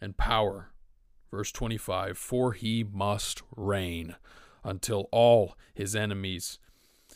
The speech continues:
have been put under his feet." The last enemy to be destroyed is death. Now, I read this,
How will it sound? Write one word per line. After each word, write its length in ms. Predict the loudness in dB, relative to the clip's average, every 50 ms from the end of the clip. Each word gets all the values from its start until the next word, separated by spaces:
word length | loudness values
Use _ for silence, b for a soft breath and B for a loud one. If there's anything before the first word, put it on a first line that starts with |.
| b b b
have 200 | -6 -6 -4 -4
been 140 | -8 -6
put 240 | -2 -2 0 0 0
under 220 | -2 -4 -4 -6 -8
his 200 | -8 -8 -10 -10
feet." 380 | -10 -12 -12 -12 -14 -14 -18 -20 _ _ _ _ _ _ _ _ _
The 100 | -10 -8
last 760 | -2 0 2 4 4 4 2 2 0 -2 -4 -4 -6 -12 -16 -18 -12
enemy 560 | -8 -6 -6 -6 -6 -6 -6 -6 -8 -8 -10 -14 _
to 80 | -14 -12
be 200 | -10 -10 -10 -10
destroyed 840 | -8 -8 -8 -8 -8 -6 -4 -4 -2 -2 -2 -4 -4 -6 -10 -12 -18 _ _ _ _ _ _ _ _ _ _ _ _ _
is 520 | -8 -6 -6 -6 -8 -8 -6 -8 -8 -10 -10 _ _ -20 -20 -6 _
death. 540 | -4 -4 -2 -4 -6 -6 -6 -6 -6 -8 -8 -12 -20 -20 -20 -20 _ _ _ _ _ _ _ _ _ _ _ _ _ b b b b b b b b b b b b b b _
Now, 160 | -8 -2 2
I 180 | 4 4 4 4
read 340 | 4 4 4 4 2 0 -2
this, 500 | -4 -4 -2 -2 -4 -4 -4 -6 -8